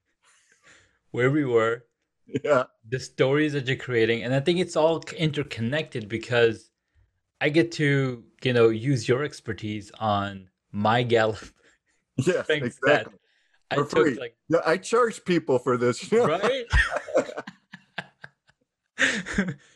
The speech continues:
Speaker 1: You know what? I'll help you design a book cover. How's that?
Speaker 2: <laughs> You, you have expertise in that area. <laughs>
Speaker 1: Oh, yeah. I've, I've done the book covers for, um, for my own books.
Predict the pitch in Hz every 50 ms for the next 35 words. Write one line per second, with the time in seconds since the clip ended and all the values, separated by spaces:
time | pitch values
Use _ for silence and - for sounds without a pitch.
0 | _ - 151 160 180 185 190 196 196 190 185 - _ _ _ _ _ _ _ _
1 | _ _ _ _ _ _ _ _ _ _ _ _ _ _ _ _ _ _ _ -
2 | - 131 135 139 135 - - 135 131 131 - - 135 127 120 110 113 110 113 113
3 | 107 107 104 104 95 95 101 92 - - 104 92 87 90 92 90 95 95 87 95
4 | 90 82 76 - _ _ _ _ _ _ _ _ _ _ _ _ _ _ _ _
5 | _ _ _ _ _ _ _ _ - - 156 170 - - - - - - - -
6 | - - 123 - 147 - _ - - 147 139 - 143 143 - - 156 170 165 156
7 | 117 131 131 156 151 - - - 127 120 - - 139 170 185 - 123 113 113 110
8 | 95 110 113 123 131 - 175 170 127 117 135 - - - - 131 _ - - -
9 | - _ _ _ - 160 185 170 170 170 160 139 123 117 - 139 156 156 147 175
10 | 170 170 143 151 135 123 120 147 - 117 - 160 135 131 131 131 123 - - -
11 | 127 127 123 123 127 127 123 123 120 - 131 127 127 127 123 123 120 120 117 _
12 | _ _ _ _ _ _ _ _ _ _ _ _ _ _ _ _ _ _ - _
13 | _ _ _ _ _ _ _ 131 123 127 131 147 156 175 175 147 107 110 107 _